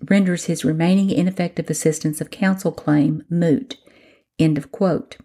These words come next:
The opinion noted that if this was in federal court, there could be a different result. Quote, "We must first determine whether Burns's ineffective assistance of counsel claim is rendered moot by his release from the Arkansas Department of Correction."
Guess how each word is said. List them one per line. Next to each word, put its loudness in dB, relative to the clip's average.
The 6
opinion 4
noted 2
that 2
if 0
this 2
was 2
in 0
federal 2
court, -2
there 4
could -6
be 0
a 4
different -2
result. -2
Quote, 0
"We 4
must 2
first 2
determine 2
whether 2
Burns's 0
ineffective 0
assistance -2
of -10
counsel -2
claim 2
is -6
rendered 0
moot 2
by -2
his -2
release 0
from 0
the 0
Arkansas -2
Department -4
of -8
Correction." -4